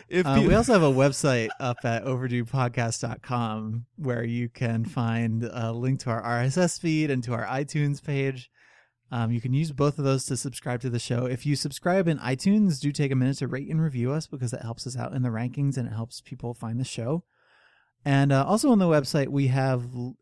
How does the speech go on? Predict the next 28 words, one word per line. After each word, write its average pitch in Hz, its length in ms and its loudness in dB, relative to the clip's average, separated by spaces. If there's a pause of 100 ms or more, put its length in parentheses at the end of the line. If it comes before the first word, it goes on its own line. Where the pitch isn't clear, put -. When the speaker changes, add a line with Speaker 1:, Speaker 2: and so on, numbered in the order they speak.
Speaker 2:
Amazon 165 500 4
links 151 340 -2
to 127 220 0
the 123 120 0
books 131 280 -4
that 120 160 -6
we 131 200 -2
have 131 340 -2
read 135 280 0
and 117 140 0
are 113 120 0
going 120 320 0
to 120 100 0
read. 113 340 -2 (600)
If 127 180 -4
you 123 320 2
want 139 360 0
to 156 260 0
read 127 180 0
along, 170 540 2
you 127 80 2
know, 123 60 -2
click - 260 -4
those 165 260 2
links, 143 260 2
buy 131 360 0
the 131 80 -2
books, 120 520 -4